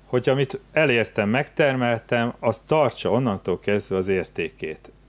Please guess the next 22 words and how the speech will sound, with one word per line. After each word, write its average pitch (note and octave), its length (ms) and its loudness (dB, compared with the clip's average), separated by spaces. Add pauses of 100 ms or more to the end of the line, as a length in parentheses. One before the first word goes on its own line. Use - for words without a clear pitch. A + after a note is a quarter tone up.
(260)
De C3 180 2
ezt - 300 -2
nem F#3 160 2
szabad A#2 400 -2
kapkodva G#2 560 -2
megtegyem, G2 720 -4 (420)
hanem, A#2 440 2 (580)
hanem B2 280 2
lehetőleg A#2+ 640 2
tágabb G#2 460 0
időhorizontot G2 1080 -2
kell E2+ 140 -6
válasszak. B2+ 720 0
Itt B2+ 160 -2
van G2+ 280 -2 (140)
konkrétan G2 600 -4
a, F2 200 -8 (720)
ez - 160 -4
a F#2+ 80 0
grafikon, D3 720 0 (220)
tizenegyezer, G2+ 1000 0 (640)
ö, F#2+ 380 2